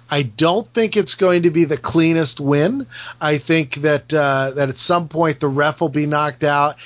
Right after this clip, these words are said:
and Triple H will have the pin, 'cause I, I really feel like at some point Triple H is going to show that he could beat this guy,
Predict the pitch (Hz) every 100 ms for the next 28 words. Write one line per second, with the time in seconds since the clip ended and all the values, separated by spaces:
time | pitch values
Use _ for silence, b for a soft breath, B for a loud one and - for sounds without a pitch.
0 | B - 143 - 156 131 156 147 139 151
1 | 127 - 143 151 147 151 151 156 156 185
2 | - B B 147 139 147 147 147 139 170
3 | 196 202 165 190 180 165 143 147 - -
4 | 262 285 214 220 202 185 190 185 180 175
5 | 147 143 165 151 135 - 156 147 139 120
6 | 135 127 139 160 139 - 156 160 165